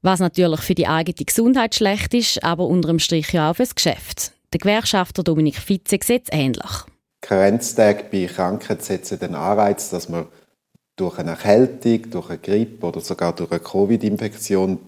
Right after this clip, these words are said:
Speaker 2: durcharbeitet, in Anführungszeichen. Und das führt am Schluss auch zu mehr Ansteckungen im Betrieb und ist sicher weder im Interesse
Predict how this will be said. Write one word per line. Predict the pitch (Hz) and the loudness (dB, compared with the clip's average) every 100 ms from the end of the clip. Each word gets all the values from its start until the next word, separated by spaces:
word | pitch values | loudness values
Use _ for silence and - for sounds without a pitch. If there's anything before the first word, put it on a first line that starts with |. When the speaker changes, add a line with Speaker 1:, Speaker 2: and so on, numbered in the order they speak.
| _ - | _ 0
Speaker 2:
durcharbeitet, | 117 139 143 113 135 131 135 - 131 | 4 8 8 8 6 6 2 -2 -6
in | 113 | -4
Anführungszeichen. | 92 107 - 120 120 - - 110 120 - 135 - _ _ _ | -2 -2 -2 -4 -4 -8 -4 -2 -2 -6 -12 -14 _ _ _
Und | - 87 | -10 -8
das | 87 - | -8 -4
führt | 98 90 90 | -2 -2 -4
am | |
Schluss | 87 95 90 - | -6 -8 -6 -2
auch | 90 87 | 0 -2
zu | - 85 | -6 -4
mehr | 82 85 - | -2 -2 -2
Ansteckungen | 90 - 101 - 110 | -4 0 0 0 -4
im | 95 85 82 | -2 -4 -6
Betrieb | 82 - 190 117 - | -10 -4 0 0 -2
und | 87 - | -6 -6
ist | - - - | -8 -10 -8
sicher | - - 98 127 | -8 -6 -6 -4
weder | 90 90 | -4 -2
im | 87 82 | -4 -6
Interesse | 80 87 87 - | -8 -6 -6 -6